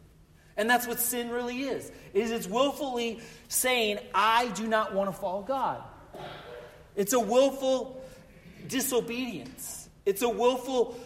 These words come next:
uh, deviation against that. It's a power struggle, is what it is.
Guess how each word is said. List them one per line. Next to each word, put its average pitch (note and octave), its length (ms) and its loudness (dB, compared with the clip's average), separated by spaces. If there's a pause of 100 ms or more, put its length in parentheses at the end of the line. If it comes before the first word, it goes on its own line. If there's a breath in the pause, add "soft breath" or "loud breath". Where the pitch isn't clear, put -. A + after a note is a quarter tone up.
(160 loud breath)
uh, G#3+ 160 8
deviation A#3 800 -2
against G#3+ 440 -4
that. - 340 -8 (240 loud breath)
It's C4 180 0
a C#4+ 140 6
power C4 600 0
struggle, - 720 -2 (480)
is G3 160 0
what A3 200 0
it A#3+ 100 0
is. - 580 -2